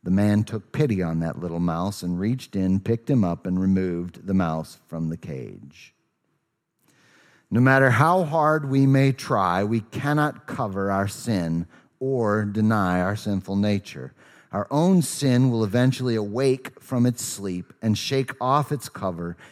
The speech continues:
and sin's consequences will devour us. Were it not for the saving grace of the Master's hand, sin would eat us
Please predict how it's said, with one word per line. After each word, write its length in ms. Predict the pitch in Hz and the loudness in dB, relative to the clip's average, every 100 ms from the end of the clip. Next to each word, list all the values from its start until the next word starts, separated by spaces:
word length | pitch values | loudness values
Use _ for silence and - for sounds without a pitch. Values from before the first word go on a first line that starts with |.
| _ | _
and 200 | 95 101 | -2 -2
sin's 600 | - - 151 165 175 156 - _ | -2 -2 2 4 4 2 -4 _
consequences 960 | - 151 139 120 - 104 90 98 95 87 | -4 0 0 -2 -8 -8 -6 -6 -8 -6
will 260 | 98 104 | -4 -4
devour 840 | 95 98 87 87 87 95 90 85 - | -4 -6 -6 -4 -4 -4 -4 -6 -8
us. 560 | 80 71 - - - - _ _ _ _ _ _ - | -8 -10 -12 -20 -20 -20 _ _ _ _ _ _ -10
Were 160 | 101 | -6
it 80 | 101 | -2
not 280 | 113 123 143 | 2 2 2
for 140 | - | -2
the 100 | 127 | -2
saving 600 | 104 - 139 151 147 147 | -2 -2 0 2 4 2
grace 420 | 123 123 107 95 - | 4 2 2 2 -4
of 100 | 92 | -2
the 80 | |
Master's 640 | 98 101 110 117 - 120 113 | 0 2 0 -2 -6 -8 -4
hand, 480 | 113 92 85 80 73 - _ | -2 -2 -2 -4 -8 -14 _
sin 520 | - - 120 117 117 98 | -14 -4 0 2 2 0
would 180 | 95 87 | -8 -8
eat 200 | 110 107 | -4 -2
us 360 | 95 90 90 - | 0 -2 -6 -16